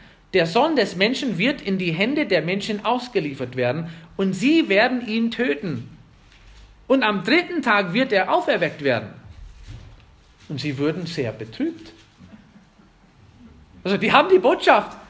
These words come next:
bekommen, aber irgendwie ist es nicht mit den Leuten geblieben, was sie gehört haben. Matthäus zwanzig, Vers siebzehn. Als Jesus nach Jerusalem hinaufzog,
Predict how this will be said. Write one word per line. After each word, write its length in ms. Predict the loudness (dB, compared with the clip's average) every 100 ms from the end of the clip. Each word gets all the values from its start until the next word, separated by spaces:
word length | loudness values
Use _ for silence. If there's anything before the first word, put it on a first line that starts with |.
| -6
bekommen, 560 | -4 2 2 2 0 -6 -12 -20 -20 -20 -20 -20 -20 -20 -20 0
aber 220 | 4 4
irgendwie 360 | 4 2 2 0
ist 120 | 0
es 100 | 2
nicht 220 | 2 2
mit 400 | 0 -2 -6 -6
den 140 | -2 4
Leuten 300 | 2 2 0
geblieben, 520 | 0 2 2 2 2
was 140 | 0
sie 100 | 0
gehört 340 | 0 0 0 -2
haben. 220 | -4 -4 -16 -20 -20 -20 -18 -20 -20 -20 -6
Matthäus 420 | -4 0 0 -2
zwanzig, 400 | 0 0 2 -2
Vers 220 | -2 -2 -2
siebzehn. 480 | -6 -2 0 0 -6 -16 -20 -20 _ _ _ _ _ _ _
Als 200 | -2 2
Jesus 360 | 4 2 2 2
nach 180 | 2 2
Jerusalem 520 | 0 0 2 0 0
hinaufzog, 720 | 0 0 -2 -2 0 0 -2